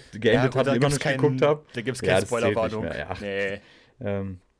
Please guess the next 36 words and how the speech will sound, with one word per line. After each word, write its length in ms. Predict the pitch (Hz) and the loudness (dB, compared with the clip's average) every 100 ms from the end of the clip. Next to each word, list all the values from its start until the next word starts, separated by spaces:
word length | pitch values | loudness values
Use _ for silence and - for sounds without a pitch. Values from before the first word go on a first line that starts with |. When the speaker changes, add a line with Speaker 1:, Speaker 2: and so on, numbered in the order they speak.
| _ _ _ _ - - _ 104 | _ _ _ _ -20 -20 _ -4
Speaker 1:
die 160 | 104 | 0
End-, 260 | 95 117 - | 4 2 2
also 300 | 107 104 107 113 | 0 0 -2 0
El 100 | 117 | 0
Camino 400 | 127 117 127 120 | 2 2 2 0
fängt 340 | - 120 110 | -2 -2 -4
direkt 460 | 107 101 117 - 107 | -6 -2 -2 -2 -6
nach 160 | 104 | -4
Breaking 380 | 107 104 - 92 | 0 -2 -2 -2
Bad 240 | 101 101 | 0 0
an. 100 | 90 | -2
Also 160 | 90 92 | -4 0
wirklich, 160 | 110 - | 0 0
der 100 | 107 | 2
fährt 200 | 117 117 | 2 4
mit 100 | 117 | 4
dem 40 | |
Speaker 2:
Ah, 20 | |
Speaker 1:
Auto 220 | 117 - 107 | 4 2 2
Speaker 2:
okay. 220 | 113 113 | 2 2
Speaker 1:
weg 100 | 107 | -2
und 240 | 107 95 | -8 0
heult 320 | 113 120 117 | 4 4 2
und 100 | 98 | -6
lacht 420 | 101 107 - - _ _ - | -4 -4 -6 -16 _ _ -12
und 140 | 107 | -6
Speaker 2:
Mhm. 40 | 107 | -2
Speaker 1:
keine 200 | 101 87 | 0 0
Ahnung. 320 | 104 113 117 110 | 0 0 -2 -4
Und 160 | 107 | 0
dann 160 | 117 107 | 0 0
geht 180 | 117 113 | -4 -4
direkt 340 | 95 104 - | -6 -6 -6
los. 360 | 98 90 - _ _ _ _ _ _ | -6 -6 -10 _ _ _ _ _ _
So, 100 | 120 | -10
Speaker 2:
Okay. 220 | 90 101 | -8 -10